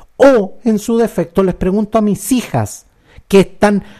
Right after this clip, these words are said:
más familiarizadas que yo en las nuevas plataformas. No se quede en el "yo no sé" o "yo no entiendo". Asuma su responsabilidad de informarse.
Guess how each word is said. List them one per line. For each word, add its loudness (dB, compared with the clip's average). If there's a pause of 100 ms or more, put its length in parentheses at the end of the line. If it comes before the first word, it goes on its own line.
más 0
familiarizadas -2
que 0
yo 0
en -2
las -2
nuevas -2
plataformas. -4 (1000)
No 2
se -4
quede -4 (280)
en 2
el -2 (180)
"yo -2
no -2
sé" -4
o 0
"yo 0
no 0
entiendo". -4 (480)
Asuma 0
su -2
responsabilidad -4
de -2
informarse. -6